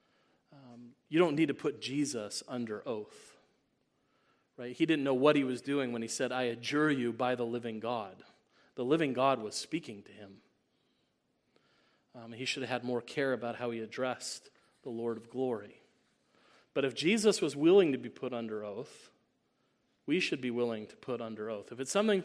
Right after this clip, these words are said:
in principle we can commit to, that's fine if the government requires it. And there are other times when it's necessary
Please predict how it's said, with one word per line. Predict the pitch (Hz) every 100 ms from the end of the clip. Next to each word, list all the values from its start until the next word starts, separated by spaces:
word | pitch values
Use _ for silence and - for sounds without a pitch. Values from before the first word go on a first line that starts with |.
| -
in | 165
principle | - 208 220 - 156
we | 143
can | 139 143
commit | - 147 180 -
to, | 123 123 - - _
that's | 135 135
fine | - 165 143 127
if | 117
the | 127
government | 127 120 127 127
requires | 127 - 143 135 117 107
it. | 101 - _ _ _ _ _ _ _ _ _ _ _ _ -
And | 151
there |
are | 147
other | 233 226
times | 180 156 160
when | 165
it's | 147 -
necessary | 165 160 - 170 151 156